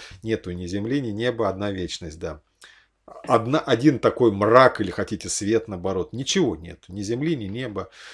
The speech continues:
Все то сгорело, а нового еще нет. «И увидел я мертвых, малых и великих, стоящих пред престолом, и книги раскрыты были, и иная книга раскрыта, которая есть книга жизни. И судимы были мертвые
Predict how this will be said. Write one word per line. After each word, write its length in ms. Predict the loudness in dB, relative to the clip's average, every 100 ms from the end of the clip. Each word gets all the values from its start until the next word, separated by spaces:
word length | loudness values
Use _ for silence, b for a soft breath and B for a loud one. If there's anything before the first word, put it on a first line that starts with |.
| B -6
Все 160 | -4
то 120 | 0 0
сгорело, 480 | 4 6 6 4
а 40 | 0
нового 320 | -2 -2 -4
еще 220 | -6 -6
нет. 300 | -6 -6 -8 B B B
«И 80 | 4
увидел 200 | 6 8 10
я 160 | 8
мертвых, 500 | 8 6 6 4 2
малых 340 | 6 6 6 4
и 40 |
великих, 400 | 2 2 0 -2
стоящих 640 | 0 2 4 4 0 0
пред 200 | 2 2
престолом, 580 | 2 0 2 2 4 2
и 120 | -2
книги 420 | -2 0 -2 2 4
раскрыты 500 | 4 4 2 2 2
были, 260 | 2 2
и 280 | 0 0 0
иная 300 | 2 2 2
книга 360 | 0 -4 0 0
раскрыта, 460 | 0 0 -2 -2
которая 360 | -4 0 2 2
есть 100 | 0
книга 400 | -8 -6 -2 -2
жизни. 480 | 0 -2 -2 -8 -8
И 100 | -6
судимы 520 | -4 -4 0 0 2
были 240 | 0 0 -2
мертвые 720 | 2 6 4 4 0 2